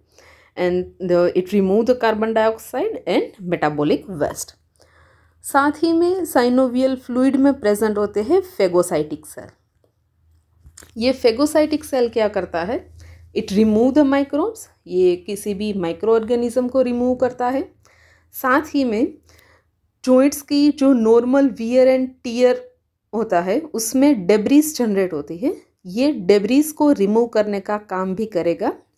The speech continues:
synovial फ्लूइड। जैसे ही synovial जॉइंट थोड़ी देर के लिए अगर इमोबाइल हो, इसमें किसी भी टाइप की मूवमेंट ना हो,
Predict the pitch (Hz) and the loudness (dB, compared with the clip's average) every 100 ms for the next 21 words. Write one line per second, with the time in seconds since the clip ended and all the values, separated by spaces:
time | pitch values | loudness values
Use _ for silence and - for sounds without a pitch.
0 | - 185 165 160 156 147 240 - _ _ | -4 -2 0 -2 -2 0 0 -2 _ _
1 | - - _ _ _ _ _ _ _ _ | -20 -20 _ _ _ _ _ _ _ _
2 | _ _ _ 240 247 311 311 302 302 311 | _ _ _ 2 2 0 2 2 0 -2
3 | 302 _ _ _ _ - 233 226 254 254 | -10 _ _ _ _ -4 -2 2 2 0
4 | 262 269 277 208 _ - 196 226 175 254 | 2 2 2 -2 _ -16 -4 0 2 0
5 | - _ _ _ 247 240 208 226 226 220 | -6 _ _ _ -2 -2 4 6 6 2
6 | 233 226 214 220 - 185 214 220 - 254 | -4 -4 -2 -2 -2 -2 -2 -4 -4 -2
7 | 254 220 165 135 147 - - _ _ _ | 2 0 0 -2 -4 -14 -20 _ _ _
8 | 196 190 208 214 208 202 185 202 190 202 | -10 -8 -6 -4 -4 -6 -4 -4 -2 -2
9 | 190 185 185 196 185 190 190 196 196 175 | -2 -2 -4 -6 -4 -4 -4 -4 -4 -4
10 | 196 254 175 - | -2 -2 -4 -16